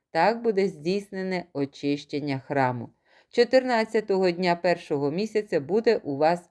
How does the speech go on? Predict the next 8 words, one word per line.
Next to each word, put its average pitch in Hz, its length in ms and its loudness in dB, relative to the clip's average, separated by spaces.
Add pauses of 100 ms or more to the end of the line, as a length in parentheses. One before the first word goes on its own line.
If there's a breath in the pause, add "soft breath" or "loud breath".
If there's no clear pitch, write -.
свято 151 600 -4
Пасхи. 147 640 -4 (520 soft breath)
Протягом 208 520 4
семи 202 300 -2
днів 185 280 -2
будете 143 380 -6
їсти 147 520 -6
опріснуки. 175 840 -4